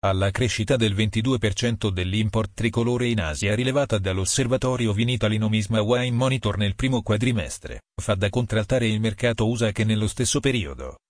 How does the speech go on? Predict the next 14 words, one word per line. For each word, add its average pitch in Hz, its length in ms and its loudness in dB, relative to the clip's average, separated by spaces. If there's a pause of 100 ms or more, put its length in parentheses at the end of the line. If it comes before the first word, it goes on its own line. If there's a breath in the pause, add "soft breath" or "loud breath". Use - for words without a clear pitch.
pur 135 180 2
dimezzando 113 540 2
la 101 80 2
perdita 113 480 2
del 98 180 0
primo 113 280 0
bimestre, 113 600 -4 (140)
accusa 110 480 0
una 101 240 2
flessione 120 480 0
del 104 180 0
dodici 117 380 0
per 127 160 -2
cento. - 520 -6